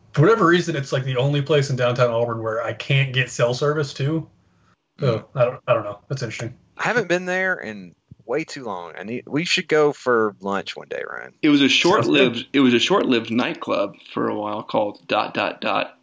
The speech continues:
Speaker 3: in Italy.
Speaker 2: Oh, yeah.
Speaker 3: Do you
Speaker 2: That's
Speaker 3: remember
Speaker 2: right.
Speaker 3: that?
Speaker 2: <laughs> I do.
Speaker 3: Ryan, there was a, it was, like, a semester. Like, it was
Speaker 2: I was
Speaker 3: not
Speaker 2: really, I was really confused, uh, when people, like, people caught,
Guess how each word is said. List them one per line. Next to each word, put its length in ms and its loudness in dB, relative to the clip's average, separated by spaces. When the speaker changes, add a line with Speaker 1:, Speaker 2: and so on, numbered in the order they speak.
Speaker 3:
in 320 4
Italy. 520 -8
Speaker 2:
Oh, 160 4
yeah. 360 2
Speaker 3:
Do 80 2
you 40 6
Speaker 2:
That's 80 4
Speaker 3:
remember 40 4
Speaker 2:
right. 500 -4
Speaker 3:
that? 140 -10
Speaker 2:
<laughs> 160 -14
I 120 -16
do. 260 0
Speaker 3:
Ryan, 360 0
there 120 4
was 240 4
a, 220 2
it 60 6
was, 180 6
like, 320 0
a 140 0
semester. 840 -2
Like, 120 -2
it 60 4
was 200 2
Speaker 2:
I 100 6
was 120 2
Speaker 3:
not 120 0
Speaker 2:
really, 200 0
I 80 0
was 140 -2
really 180 2
confused, 760 -10
uh, 220 0
when 220 -8
people, 300 -12
like, 380 -2
people 200 -10
caught, 300 -2